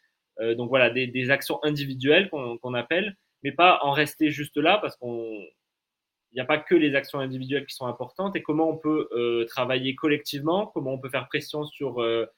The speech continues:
euh, les politiques, sur les entreprises. Donc c'est un livre assez complet, euh, sur, euh, euh, la mise à l'engagement, on va dire, en,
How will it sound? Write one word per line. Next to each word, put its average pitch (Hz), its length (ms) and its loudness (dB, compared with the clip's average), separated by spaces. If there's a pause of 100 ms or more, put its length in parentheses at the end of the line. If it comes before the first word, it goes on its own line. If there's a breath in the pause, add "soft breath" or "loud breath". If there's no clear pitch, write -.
(240 soft breath)
euh, 117 260 4
les 120 140 2
politiques, 131 600 -2
sur 143 140 -8
les 123 160 0
entreprises. 190 640 -4 (240)
Donc 131 80 -12
c'est 151 120 -4
un 151 120 2
livre 165 200 2
assez 190 300 0
complet, 185 540 4
euh, 135 320 2
sur, 151 400 -2
euh, 127 280 2 (440)
euh, 107 160 -6
la 120 220 0
mise 160 640 -2
à 143 80 6
l'engagement, 139 640 2
on 151 40 -2
va 123 120 0
dire, 160 240 -4 (160)
en, 117 260 -12